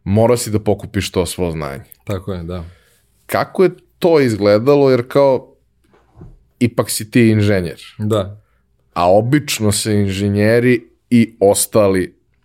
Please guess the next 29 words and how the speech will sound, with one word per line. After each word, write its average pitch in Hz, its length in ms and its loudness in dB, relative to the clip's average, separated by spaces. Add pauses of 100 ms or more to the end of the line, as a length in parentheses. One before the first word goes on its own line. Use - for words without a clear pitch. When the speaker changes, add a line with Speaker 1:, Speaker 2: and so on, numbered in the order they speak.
(180)
Speaker 1:
baš 95 340 -2
i 90 40 -8
ne 85 100 -6
mešaju. 80 400 -10 (200)
Speaker 2:
Da, 101 260 -6
da. 87 140 -10 (1040)
A, 110 380 0 (140)
pa 107 140 -4
to 151 260 2
je, 123 100 0
znači, 110 640 -2 (420)
a, 104 380 0 (300)
ja, 123 520 0 (380)
ja 120 260 0
jesam, 120 560 2
a, 123 340 0 (260)
da 117 240 -4
kažem, 120 300 0
s - 120 -6
jedne 117 280 0
strane 120 800 -2
razumeo 113 720 0
tehnologiju, 107 1120 -4
ali 117 280 -2
s 107 80 -8
druge 123 320 -2
strane 117 460 -2
ja 113 160 -2
sam 117 340 -6